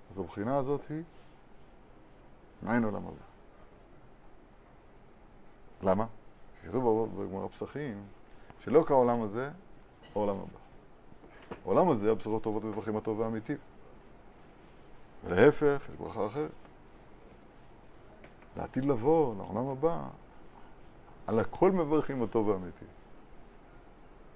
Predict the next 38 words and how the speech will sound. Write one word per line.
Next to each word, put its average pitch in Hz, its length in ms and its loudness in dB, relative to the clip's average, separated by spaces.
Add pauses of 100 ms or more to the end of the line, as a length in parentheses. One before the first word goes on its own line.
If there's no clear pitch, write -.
(800)
לנו 110 220 10
כמובן 95 280 4
אסור 98 160 -2
לעשות 90 220 -2
ככה 85 180 -6
למעשה, 87 340 -2
על 131 60 0
בשורות 82 360 -6
רעות, 80 360 -4 (1120)
אבל 85 180 -4 (120)
גם 139 260 8
זה, 147 220 4
משהו 156 420 12
מזה 123 260 0
מאיר 131 300 0
בנו, 127 260 -4
שצריך 110 340 -8
ל-, 110 140 0 (140)
לומר 110 320 0
את 117 120 -4
ה-, 101 40 -2
את 92 420 -10
ה-, - 600 -18
חלילה, 110 240 2
כשיש 104 200 -4
בשורה 123 220 -2
רעה, 151 100 0
צריך 113 180 -6
לומר 131 120 -2
את 131 60 -4
ה-, 131 40 -4 (160)
לומר 113 320 -4
את 117 60 -4
הברכה 110 320 0
האחרת, 185 580 8 (500)
אבל 165 440 12 (520)
בנפש 143 460 10
חפצה. 127 360 0